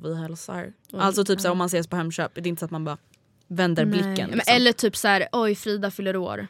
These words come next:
Speaker 1: Mm.
Speaker 2: Både jag och mitt ex är där.
Speaker 1: Och du bara, "Bye."
Speaker 2: Nej, men så att, nej, men exakt.
Speaker 1: Och femton procent svarade ja.
Speaker 2: Okej.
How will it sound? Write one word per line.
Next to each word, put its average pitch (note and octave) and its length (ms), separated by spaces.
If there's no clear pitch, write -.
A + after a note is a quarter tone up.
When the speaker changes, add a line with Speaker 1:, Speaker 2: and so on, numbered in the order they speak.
Speaker 1:
Mm. G3+ 200
Speaker 2:
Både G3 160
jag F3+ 120
och F3 60
mitt F3 140
ex F3 200
är G3 40
där. F#3 280
Speaker 1:
Och F#3+ 60
du F3+ 80
bara, E3 120
"Bye." C#4+ 140
Speaker 2:
Nej, G#3+ 120
men G#3 140
så G3+ 80
att, F#3+ 100
nej, G3 380
men F#3+ 180
exakt. - 300
Speaker 1:
Och C4 200
femton G#3 420
procent F#3+ 260
svarade F3 260
ja. G3 240
Speaker 2:
Okej. G#3 220